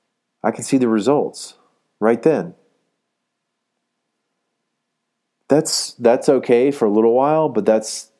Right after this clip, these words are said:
that's not, that's not how it should go all the time with everything.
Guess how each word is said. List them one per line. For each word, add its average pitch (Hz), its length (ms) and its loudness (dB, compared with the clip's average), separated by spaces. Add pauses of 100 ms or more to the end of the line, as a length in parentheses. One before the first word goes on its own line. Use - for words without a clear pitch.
(460)
that's 113 320 -4
not, 101 520 -2 (2500)
that's 113 200 -4
not 110 240 -2
how 104 220 0
it 92 60 -6
should 95 200 -6
go 95 240 0
all 85 120 -4
the 85 80 -12
time 85 380 -12
with 92 160 -8
everything. 90 440 -6